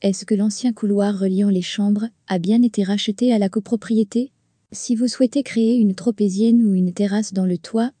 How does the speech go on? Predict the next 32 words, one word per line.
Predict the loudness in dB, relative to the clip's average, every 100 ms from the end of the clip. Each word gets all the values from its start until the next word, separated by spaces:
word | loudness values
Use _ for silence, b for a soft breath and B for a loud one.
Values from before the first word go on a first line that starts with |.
| -4
avez-vous | -2 0 0
vérifié | 0 2 0 0 -2
la | -2
possibilité | -2 -4 -2 -2 -4 -2 0
d'avoir | 0 0 0
les | 0 -2
autorisations ? | -4 -4 -2 -4 -6 -10 -12 -14 _ _ _ -8
À | -6
Paris, | -4 -4 -4 -4
par | -4 -2
exemple, | -2 -2 -2 -2 -6 -10 _ -4
la | 0
mairie | 2 2 2 0
refuse | -2 0 -2 0
de |
changer | -2 0 0 0
la | 0
forme | -2 -2 2 2
des | 2
toits | -4 -2
en | -2 -2
zinc, | -2 -4 -4 -8 -14 _
véritable | -2 0 0 0 -2 -2
carte | -2 -4 -4
postale | -6 -6 -2 -2 -2
parisienne, | -2 0 0 0 -2 0 -2 -4 -10 -18
si | -6
chère | -4 0 0
aux | 0
touristes. | -2 -4 -4 -8 -18 -20 _ _ _ _ -4
En | -4
conclusion, | 0 -2 0 -2 2 2